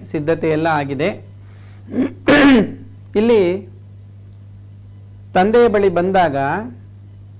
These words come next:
ಕೈಕೇಯಿಯಿಂದ ಒಂದು ವಿಚಾರ ತಿಳಿಯುತ್ತೆ ರಾಮನಿಗೆ. ತನಗೆ ಹದಿನಾಲ್ಕು ವರ್ಷಗಳ ವನವಾಸ ವಿಧಿಸಲ್ಪಟ್ಟಿದೆ,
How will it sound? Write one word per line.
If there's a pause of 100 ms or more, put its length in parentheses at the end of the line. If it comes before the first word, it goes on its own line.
(540)
ಕೈಕೇಯಿಯಿಂದ (120)
ಒಂದು (100)
ವಿಚಾರ
ತಿಳಿಯುತ್ತೆ (180)
ರಾಮನಿಗೆ. (2250)
ತನಗೆ (1400)
ಹದಿನಾಲ್ಕು
ವರ್ಷಗಳ
ವನವಾಸ (220)
ವಿಧಿಸಲ್ಪಟ್ಟಿದೆ,